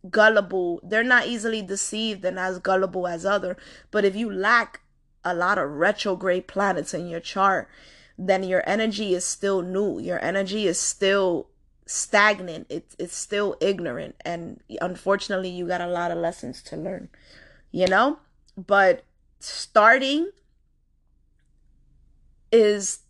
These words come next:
going to either relieve all the suffering you create amongst yourself just by you starting, okay? But don't think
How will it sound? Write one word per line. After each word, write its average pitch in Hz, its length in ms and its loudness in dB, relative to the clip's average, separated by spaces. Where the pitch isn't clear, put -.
going 208 600 2
to 196 380 -6
either 196 560 0
relieve 226 840 0
all 294 180 4
the 302 120 2
suffering 294 540 0
you 294 140 0
create 285 400 -2
amongst 285 460 0
yourself 294 720 0
just 233 320 -4
by 294 100 6
you 294 220 4
starting, 294 680 4
okay? 214 600 0
But 233 260 0
don't 262 380 2
think 269 440 4